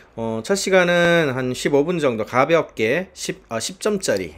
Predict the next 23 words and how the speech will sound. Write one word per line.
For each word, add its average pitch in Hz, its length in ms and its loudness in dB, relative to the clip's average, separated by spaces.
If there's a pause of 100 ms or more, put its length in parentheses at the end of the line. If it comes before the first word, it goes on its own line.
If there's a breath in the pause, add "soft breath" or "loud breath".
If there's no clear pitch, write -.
네, 92 240 -12
경험치 123 400 -10
십 147 140 -12
점짜리로, 135 680 0 (440 loud breath)
어, 101 200 -4
What 131 200 4
is 196 160 2
real 117 280 0
time? 80 280 -10
시-, - 240 -16
리얼타임이 143 500 0
뭐냐? 120 480 -2 (360)
뭐 143 260 -6
그냥 139 280 -10
리얼타임 156 360 -4
다 170 180 -2
아는 127 160 -4
거 185 80 -2
아니야? 143 240 0
이런 143 160 0
생각도 160 280 -10
들긴 139 260 0
하는데, 180 500 0